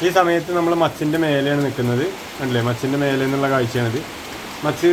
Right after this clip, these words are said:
ലൈറ്റ് ഓഫ് ആക്കിയിട്ട് നേരെ ഞാൻ ഇങ്ങനെ പതുക്കെ മുകളിലേക്ക് ഇങ്ങനെ പൊന്തിക്കുകയാണ്. ഓട് നിങ്ങൾ കാണുന്നുണ്ടാവും. ഇപ്പോൾ നേരെ കണ്ടില്ലേ,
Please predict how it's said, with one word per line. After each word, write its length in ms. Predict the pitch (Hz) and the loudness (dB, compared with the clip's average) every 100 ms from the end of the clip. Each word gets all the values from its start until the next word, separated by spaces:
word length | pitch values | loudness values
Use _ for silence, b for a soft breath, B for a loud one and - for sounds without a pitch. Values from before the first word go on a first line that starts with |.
| 170 | 4
ലൈറ്റ് 280 | 156 143 170 160 | 2 2 2 4
ഓഫ് 100 | 156 | 4
ആക്കിയിട്ട് 240 | 147 147 147 | 2 2 2
നേരെ 320 | 143 143 147 143 | 2 2 2 2
ഞാൻ 120 | 143 | 2
ഇങ്ങനെ 180 | 139 139 143 | 0 0 2
പതുക്കെ 440 | 131 123 - 156 143 | 0 -2 -2 2 2
മുകളിലേക്ക് 480 | 127 131 131 127 139 | 2 2 0 0 2
ഇങ്ങനെ 180 | 135 131 | 2 2
പൊന്തിക്കുകയാണ്. 420 | 127 113 113 113 151 - - - - - 143 | 0 0 0 0 -2 -10 -14 -14 -14 0 4
ഓട് 200 | 139 143 156 | 6 6 4
നിങ്ങൾ 160 | 151 147 | 4 4
കാണുന്നുണ്ടാവും. 480 | 135 127 120 123 156 - | 4 2 2 2 0 -4
ഇപ്പോൾ 160 | 139 131 | -2 0
നേരെ 400 | 127 131 135 135 135 | 2 4 6 6 4
കണ്ടില്ലേ, 260 | 123 110 | 4 2